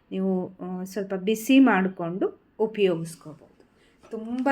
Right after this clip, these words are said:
ರುಚಿಯಾಗಿರತ್ತೆ. ಒಳ್ಳೆ ಕಾ-, ಕಾಂಬಿನೇಷನ್ನು. ಅನ್ನದ ಜೊತೆ ಕಲಿಸ್ಕೊಂಡು ತಿಂತಾ ಇದ್ರೆ ವಾವ್! ನನಗೆ ಇವಾಗ ಬಾಯಲ್ಲಿ ನೀರು ಬರ್ತಾ ಇದೆ.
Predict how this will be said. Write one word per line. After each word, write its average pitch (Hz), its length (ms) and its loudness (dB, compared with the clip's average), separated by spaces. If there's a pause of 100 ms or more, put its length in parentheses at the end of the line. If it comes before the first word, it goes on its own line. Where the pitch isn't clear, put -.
ರುಚಿಯಾಗಿರತ್ತೆ. 208 920 -2
ಒಳ್ಳೆ 208 640 6
ಕಾ-, 190 520 -8
ಕಾಂಬಿನೇಷನ್ನು. 196 760 0
ಅನ್ನದ 196 460 -2
ಜೊತೆ 190 320 -4
ಕಲಿಸ್ಕೊಂಡು 185 560 -4
ತಿಂತಾ 185 400 -8
ಇದ್ರೆ 196 680 -2 (420)
ವಾವ್! 180 440 4 (1200)
ನನಗೆ 202 500 2
ಇವಾಗ 185 300 0 (140)
ಬಾಯಲ್ಲಿ 180 560 0
ನೀರು 185 340 -2
ಬರ್ತಾ 175 420 -4
ಇದೆ. 180 480 -8